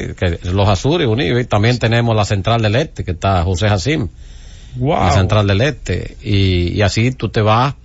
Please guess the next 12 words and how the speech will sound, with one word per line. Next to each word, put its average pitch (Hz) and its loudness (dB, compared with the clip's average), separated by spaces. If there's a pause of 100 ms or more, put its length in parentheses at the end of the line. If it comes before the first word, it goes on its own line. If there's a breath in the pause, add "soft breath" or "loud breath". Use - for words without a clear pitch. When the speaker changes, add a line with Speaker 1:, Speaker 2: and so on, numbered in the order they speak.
Speaker 1:
eh, 92 -2
encuentras 98 0
los 87 0
Narri, 98 0 (640 loud breath)
encuentras 101 2
los 90 2
Acra, 101 2 (260)
o 92 -2
sea, 92 0 (100)
eh, 87 -2 (480)
muchísima 156 0
familia. 147 0